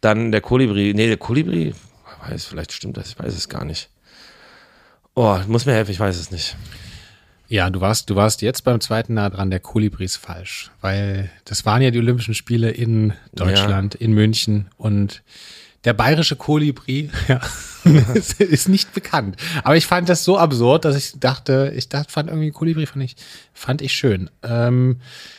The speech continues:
Speaker 2: das erste olympische Maskottchen in, äh, war nämlich Waldi, der Dachshund.
Speaker 1: Ach, Waldi, der, das, das passt. <laughs> Aber hättest du Waldi, der Dachshund gesagt, hätte ich wahrscheinlich gesagt, ist falsch. <laughs> Ey, aber ich weiß nicht, dachte, vielleicht wollte man international sein.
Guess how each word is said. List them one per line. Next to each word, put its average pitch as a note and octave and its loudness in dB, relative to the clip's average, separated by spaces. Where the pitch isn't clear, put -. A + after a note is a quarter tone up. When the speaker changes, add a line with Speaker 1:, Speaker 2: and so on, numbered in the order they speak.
Speaker 2:
das B2 2
erste C3+ 0
olympische C3+ 2
Maskottchen B2 0
in, A2 0
äh, A2+ -2
war G2+ -2
nämlich A2 0
Waldi, B2 2
der G#2+ -2
Dachshund. - -10
Speaker 1:
Ach, A#2 2
Waldi, F#2+ -2
der, E2 -4
das, F2+ 0
das G2+ -2
passt. - -4
<laughs> - -4
Aber B2+ 4
hättest C#3+ 4
du C#3 2
Waldi, C3+ 4
der A2+ -2
Dachshund B2 2
gesagt, B2+ 4
hätte C3+ 6
ich B2+ 0
wahrscheinlich B2 4
gesagt, B2 6
ist - -2
falsch. B2 2
<laughs> - -6
Ey, F#3 4
aber G3+ 4
ich E3 0
weiß E3+ 2
nicht, E3 -2
dachte, D3 0
vielleicht C#3+ -4
wollte C3 2
man C#3 0
international C3+ 2
sein. C3 -2